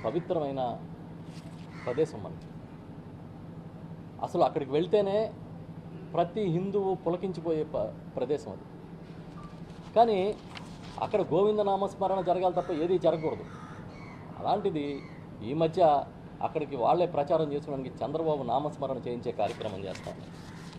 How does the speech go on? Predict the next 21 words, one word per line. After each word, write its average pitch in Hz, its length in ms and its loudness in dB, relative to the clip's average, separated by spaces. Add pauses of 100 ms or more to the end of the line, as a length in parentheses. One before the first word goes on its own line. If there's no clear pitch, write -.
(800)
ఇగో 190 100 8
మేము, 180 340 4
నేను 160 260 2
చూ-, 156 260 -6
చూపిస్తాం 196 280 0
మీకు 131 140 -4
కొన్ని. 113 220 -4 (640)
ఎంత 170 440 8 (440)
ప్రచార 175 320 6
ఆర్భాటం 160 420 6
అంటే 160 220 0
ఈ - 20 0
తెలుగుదేశం 143 480 -2
పార్టీది. 131 420 -2 (540)
ఇది 180 360 6 (540)
తెలుగుదేశం 190 500 4
పార్టీ 160 380 2
అఫీషియల్ 156 420 2
Twitter 143 460 0 (540)
ఖాతా 120 240 2
ఇది, 98 180 -4